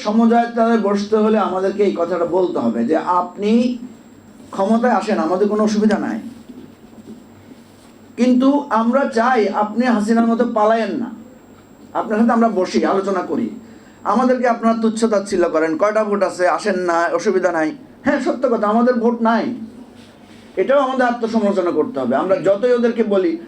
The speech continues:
সমঝোতার কথা বলি, সেটা আসবে না। এখনও এতটুকু আসে,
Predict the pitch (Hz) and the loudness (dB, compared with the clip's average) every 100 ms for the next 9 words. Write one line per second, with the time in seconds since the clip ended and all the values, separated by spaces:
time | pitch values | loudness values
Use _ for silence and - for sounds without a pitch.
0 | - - 202 220 220 214 202 196 196 196 | -18 -6 -2 2 2 0 0 0 0 -2
1 | 190 196 170 160 170 127 - - - - | -2 -2 -2 -2 -2 -2 -4 -8 -16 -20
2 | - - - - - - 165 254 277 285 | -20 -20 -20 -20 -20 -4 -4 0 2 2
3 | 240 277 269 233 220 220 220 | 0 0 2 0 0 -2 -2